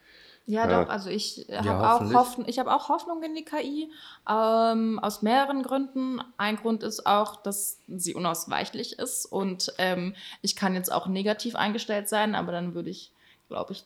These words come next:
Speaker 1: nur Falten <laughs> bekommen und dann bin ich lieber naiv <laughs> und denk mir, „Ah ja, wird schon.“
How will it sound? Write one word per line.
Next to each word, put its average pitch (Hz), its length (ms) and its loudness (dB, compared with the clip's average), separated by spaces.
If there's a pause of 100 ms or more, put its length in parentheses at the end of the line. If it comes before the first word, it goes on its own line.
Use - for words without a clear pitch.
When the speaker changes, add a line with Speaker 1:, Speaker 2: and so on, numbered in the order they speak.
Speaker 1:
nur - 320 -8
Falten - 520 -8
<laughs> - 0 -
bekommen - 460 -6 (560)
und 330 80 12
dann 302 140 12
bin 302 80 8
ich 320 120 8
lieber 285 220 10
naiv 247 480 8
<laughs> - 680 10
und 349 60 12
denk 302 160 10
mir, - 160 6
„Ah 277 160 12
ja, 208 160 12 (420)
wird 254 240 10
schon.“ 247 400 10